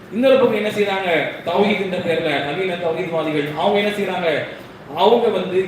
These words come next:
கருத்து வேறுபாடு தான் கிடையாது. அது எப்படி மார்க்கத்துல வந்து கருத்து வேறுபாடு இருக்குமா? எல்லாமே மார்க்க தெளிவானது என்பதை போல பேசி அவங்க தங்களுடைய ஜமாத்தை தக்லீது பண்ணக்கூடிய இடத்துல மக்களை வச்சிருக்கிறாங்க.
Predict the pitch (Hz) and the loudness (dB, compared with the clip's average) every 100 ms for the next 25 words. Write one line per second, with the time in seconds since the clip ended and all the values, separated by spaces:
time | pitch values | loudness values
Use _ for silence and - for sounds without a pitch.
0 | 185 180 247 226 220 202 202 202 175 160 | -2 -2 0 0 0 2 0 0 -2 -2
1 | 165 151 143 135 117 - - - - - | -2 -2 -2 -4 -6 -10 -18 -20 -20 -20
2 | - 170 202 196 160 185 208 190 165 165 | -6 0 2 2 0 -2 -2 -2 -2 0
3 | 165 160 170 165 160 151 151 143 135 131 | -2 0 0 2 2 0 0 -2 -4 -6
4 | 127 - - - 147 196 196 196 170 190 | -8 -14 -18 -8 -4 -2 -2 -2 0 0
5 | 190 185 165 185 180 175 160 151 185 196 | 0 -2 -2 0 0 0 0 -2 -2 0
6 | 190 185 190 190 - 160 - 208 294 - | 0 0 -2 0 0 -2 0 -2 -2 -4
7 | - - - - - - - 170 214 208 | -10 -16 -20 -20 -20 -20 -6 2 4 4
8 | 202 202 226 240 240 226 226 247 277 - | 0 -2 -2 2 2 4 2 0 -2 -6
9 | - - - - - - - - - - | -12 -16 -20 -20 -20 -20 -20 -20 -20 -18
10 | - 156 185 175 196 254 226 202 269 277 | -4 -2 0 0 0 2 2 2 2 2
11 | 240 208 190 - 190 175 247 247 214 233 | 2 -2 -2 0 0 0 -2 -2 -2 0
12 | 220 202 185 165 139 | 0 0 0 0 -2